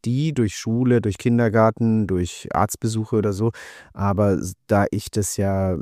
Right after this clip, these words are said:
eher partiell mache oder halt immer dann, wenn ich halt da bin, dann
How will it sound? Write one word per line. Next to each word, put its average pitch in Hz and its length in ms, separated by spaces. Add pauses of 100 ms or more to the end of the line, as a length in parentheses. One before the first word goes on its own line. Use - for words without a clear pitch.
eher 95 240
partiell 98 680
mache 143 580
oder 101 260
halt 98 220
immer 95 220
dann, 95 360
wenn 92 140
ich 92 220
halt 82 200
da 95 220
bin, 127 400
dann 95 800